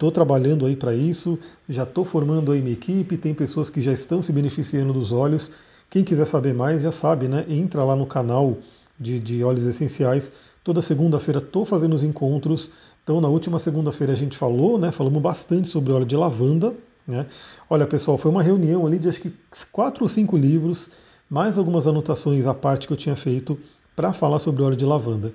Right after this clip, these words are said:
Então, se você quer saber sobre óleo de lavanda, vai, assiste esse vídeo, né? E na próxima segunda já teremos aí,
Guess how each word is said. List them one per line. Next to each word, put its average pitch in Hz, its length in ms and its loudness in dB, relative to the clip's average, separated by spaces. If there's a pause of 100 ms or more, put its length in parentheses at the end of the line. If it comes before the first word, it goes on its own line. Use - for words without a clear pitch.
(300)
Então, 151 140 -6
se - 100 -2
você 139 240 0
quer 214 260 -2
saber 165 640 0
sobre 208 380 0
óleo 139 160 2
de 131 80 -2
lavanda, 131 500 -2 (380)
vai, 123 420 2
assiste 170 380 0
esse 254 160 0
vídeo, 123 320 0 (220)
né? 120 180 -6 (460)
E 262 200 4
na 294 160 -4
próxima 190 360 -2
segunda 175 400 0
já 165 120 -2
teremos 147 460 0
aí, 127 300 0